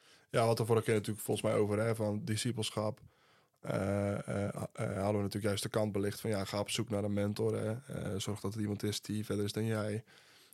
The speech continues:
Eh, dus dat is goed. Terwijl tegelijk zie je, eh, eigenlijk dat, eh, eh, in de Bijbel vaak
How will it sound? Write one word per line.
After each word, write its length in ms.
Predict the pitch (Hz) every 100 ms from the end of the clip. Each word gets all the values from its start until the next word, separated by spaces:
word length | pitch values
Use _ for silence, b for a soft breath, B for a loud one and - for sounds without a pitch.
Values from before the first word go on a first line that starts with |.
| B
Eh, 380 | - 92 95 98
dus 120 | 101 107
dat 100 | 92
is 80 |
goed. 260 | - 113 -
Terwijl 220 | 117 117
tegelijk 420 | 113 120 127 113
zie 200 | - 117 101
je, 200 | 107 143 B B B B
eh, 200 | - 98
eigenlijk 420 | - 104 104 98 101
dat, 260 | 98 -
eh, 320 | 98 98 101 98 - -
eh, 200 | - 110
in 100 | 110
de 80 | 104
Bijbel 460 | 98 104 110 95 98
vaak 680 | - 113 113 104 104 -